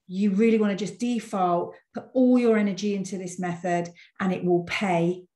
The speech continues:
off. It absolutely will pay off. It will click and you will just be really, really good at it. So the first thing with this method is the actual grid. So the grid itself looks like this,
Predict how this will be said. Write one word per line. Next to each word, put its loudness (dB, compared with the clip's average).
off. -8
It -8
absolutely -4
will -2
pay -6
off. -10
It -8
will -10
click -4
and -2
you -8
will -4
just -6
be -4
really, 0
really -2
good -6
at -8
it. -14
So 2
the 2
first 0
thing 2
with 0
this 0
method -2
is -6
the -2
actual -4
grid. -8
So -2
the 0
grid 2
itself -2
looks -4
like -4
this, -12